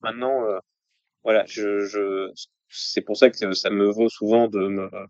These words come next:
crêper le chignon avec certains de mes confrères. Mais néanmoins, je pense que cette règle, telle qu'on va la réappliquer, me paraît beaucoup plus juste en termes d'équité et en termes de, pour les propriétaires,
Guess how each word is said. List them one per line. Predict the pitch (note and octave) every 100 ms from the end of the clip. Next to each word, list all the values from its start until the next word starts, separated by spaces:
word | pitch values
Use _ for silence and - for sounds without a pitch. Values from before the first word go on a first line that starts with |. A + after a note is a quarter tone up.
| _ _
crêper | - A#2 A#2
le | G#2
chignon | - A#2 B2
avec | G#2 G2+
certains | G#2 G#2+
de | G2+
mes | G2+
confrères. | - - C3+ - - - -
Mais | A2
néanmoins, | A2+ A#2 C3+ C#3+
je | -
pense | G#2+
que | - G#2
cette | G#2 - _ _ _ _ -
règle, | B2 A#2
telle | - B2+
qu'on | - A#2
va | G#2
la | G#2
réappliquer, | - B2+ A#2 - A2+ C#3 D3
me | A2+
paraît | G2+ G#2 G#2+
beaucoup | A2 C3 C#3
plus | - B2
juste | A#2 C#3+ C#3+ - - _ _
en | A2+
termes | A#2 G#2+
d'équité | A2 B2 B2+ C3+ C3+ A#2
et |
en | G2
termes | F#2+ A#2 A2
de, | G#2
pour | F#2+ -
les | G2+
propriétaires, | - A#2 G#2+ G2+ C3+